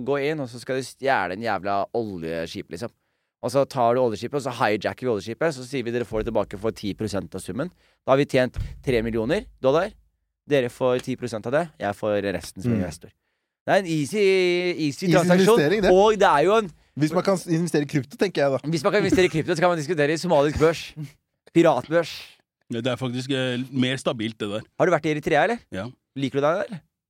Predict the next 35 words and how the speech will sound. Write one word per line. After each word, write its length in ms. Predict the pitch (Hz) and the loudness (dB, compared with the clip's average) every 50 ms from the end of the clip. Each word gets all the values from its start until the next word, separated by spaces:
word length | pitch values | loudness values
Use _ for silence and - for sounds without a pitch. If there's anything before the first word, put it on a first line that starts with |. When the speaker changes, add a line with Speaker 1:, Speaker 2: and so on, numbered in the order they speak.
| _ - | _ -4
Speaker 3:
Om 60 | 123 | -2
jeg 100 | 139 139 | -2 0
liker 200 | 127 117 101 - | -2 -4 -4 -4
meg 200 | 120 117 147 - | -4 -4 -4 -2
der? 80 | - 123 | -2 -2
Speaker 1:
Ja. 140 | 135 151 185 180 | -2 -2 -2 -4
Speaker 3:
Jeg 220 | - 120 127 131 127 | -6 -4 -4 -2 -2
liker, 360 | 123 110 - - - 269 254 | -4 -4 -4 -6 -6 -4 -4
når 140 | 196 175 156 | -2 0 0
jeg 80 | 139 | 0
har 20 | 131 104 | 0 -2
vært 60 | - | -4
der, 60 | - 233 | -6 -6
så 100 | - 320 | -4 -4
har 60 | 277 | -4
jeg 20 | - 113 | -4 -4
likt 40 | - - | -6 -8
det. 60 | 160 - _ | -8 -8 _
Speaker 1:
Ja. 180 | 117 120 135 180 | -2 -2 -2 -2
Speaker 3:
Hvis 160 | - 131 - | -4 -6 -4
det 80 | - 143 | -4 -4
er 20 | |
det 80 | 135 135 131 | -4 -4 -2
du 20 | 127 | -4
lurer 120 | 123 110 | -4 -4
på. 120 | 98 127 127 - | -4 -8 -6 0
Speaker 1:
Ja, 160 | 151 160 175 202 214 - _ _ | 0 2 2 0 -2 -10 _ _
eh, 340 | - 165 165 165 165 165 165 165 | -2 -2 0 0 2 2 2 2
Speaker 3:
Jeg, 160 | 196 214 202 | 2 2 0
jeg 180 | 220 226 226 226 | -2 -2 -2 -2
liker 240 | 214 185 156 185 190 | -4 -6 -6 -6 -6
generelt, 520 | - 208 202 196 190 180 180 185 196 208 - - | -4 -4 -2 -2 -2 -2 -2 -4 -6 -8 -6 -4
da 120 | 190 180 | -2 -2
jeg 100 | 185 170 | 0 0
har 80 | 180 | 0